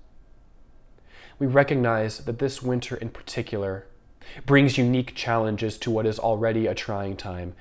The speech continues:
for many. Darkness seems anything but inviting. But in this season of waiting, the prophet Isaiah reminds us that God is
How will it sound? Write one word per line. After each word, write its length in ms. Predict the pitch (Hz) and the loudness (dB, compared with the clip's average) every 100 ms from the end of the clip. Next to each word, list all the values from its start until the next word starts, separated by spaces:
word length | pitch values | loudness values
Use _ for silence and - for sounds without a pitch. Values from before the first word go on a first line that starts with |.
| - - | -20 -20
for 180 | - 110 | -10 -6
many. 400 | 95 90 90 87 - - - - - - - - - - - - - - | -6 -6 -10 -14 -18 -20 -20 -20 -20 -20 -20 -20 -20 -20 -20 -20 -20 -2
Darkness 440 | 113 110 110 107 | 0 2 0 -4
seems 340 | - 113 104 - | -4 -4 -4 -4
anything 520 | 123 110 107 - 101 | -4 -4 -4 -6 -6
but 300 | 98 101 95 - | 0 0 -2 -8
inviting. 640 | 107 95 95 90 90 90 - - - - - - - - - - - - - - - - - - - - | -12 -8 -8 -8 -10 -14 -16 -20 -20 -20 -20 -20 -20 -20 -20 -20 -20 -20 -20 -20 -18 -16 -16 -16 -18 -4
But 180 | 143 - | -2 2
in 260 | 160 180 180 | 4 6 6
this 240 | 160 160 | 6 4
season 580 | - 143 127 143 135 127 - - | 4 4 4 2 0 -2 -8 -4
of 180 | 131 123 | 0 2
waiting, 540 | 117 120 104 82 78 - - - - - - - - - | 4 4 2 -4 -10 -16 -20 -20 -20 -20 -20 -20 -20 -8
the 60 | 120 | -8
prophet 500 | - 165 151 170 - | 6 8 8 6 4
Isaiah 440 | 127 117 120 117 | 2 2 4 4
reminds 560 | 110 107 110 117 120 117 | 4 2 2 2 2 0
us 140 | 120 | -2
that 240 | - 104 113 | -4 -4 6
God 420 | 151 165 165 135 | 10 10 8 2
is 260 | 147 165 160 | 2 4 2